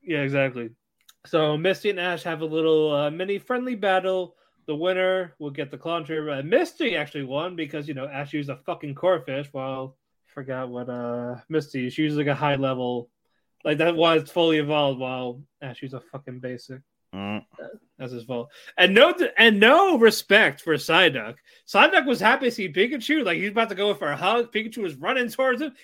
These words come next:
Speaker 1: just jumps over him to hug Misty.
Speaker 2: Nobody likes Psyduck.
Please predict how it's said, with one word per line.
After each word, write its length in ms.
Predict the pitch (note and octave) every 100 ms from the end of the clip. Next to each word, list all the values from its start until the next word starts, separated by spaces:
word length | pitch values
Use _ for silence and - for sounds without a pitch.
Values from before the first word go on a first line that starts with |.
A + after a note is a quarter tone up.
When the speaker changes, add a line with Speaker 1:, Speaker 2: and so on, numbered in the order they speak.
| _
Speaker 1:
just 160 | - D#3 C3
jumps 440 | - D#3+ A3+ G3+
over 220 | G#3+ G#3+ F#3+
him 120 | F#3+
to 80 | D#3+
hug 180 | E3+
Misty. 380 | D3 C3+ - A2+ _ _ -
Speaker 2:
Nobody 240 | D#3+ E3 G#2
likes 200 | F#2+ -
Psyduck. 340 | F2+ F2 F2